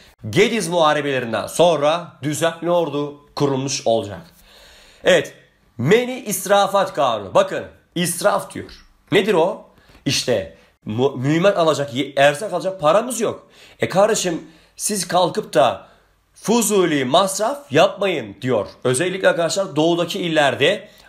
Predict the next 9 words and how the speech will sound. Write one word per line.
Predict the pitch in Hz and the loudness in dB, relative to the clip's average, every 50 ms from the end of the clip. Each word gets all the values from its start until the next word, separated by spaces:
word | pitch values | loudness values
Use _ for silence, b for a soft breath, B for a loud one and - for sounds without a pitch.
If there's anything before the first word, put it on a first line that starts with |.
| B - | B 2
adamlar | 131 139 143 160 160 151 160 185 - 196 - - | 2 4 4 2 2 0 -2 -2 -4 -4 -4 0
kırk | 202 196 165 - - | 0 0 0 -2 -4
gün | 156 156 147 | -4 -4 -4
kırk | 151 180 175 175 - | -4 -4 -6 -4 -4
gece | 180 165 156 147 | -4 -4 -4 -2
düğünler | 147 160 156 151 170 180 180 | 0 0 0 2 2 2 2
yapıyor. | 170 - - 123 117 104 90 80 - - B B B B B B B - | 2 0 -2 -6 -8 -8 -10 -12 -14 -20 B B B B B B B 0
E, | 131 131 123 117 - b b b b b b b b b _ _ - - _ _ - | 2 2 2 0 -4 b b b b b b b b b _ _ -20 -20 _ _ -2
burada | 156 180 180 170 175 180 196 202 - | 0 2 4 4 4 4 2 0 -4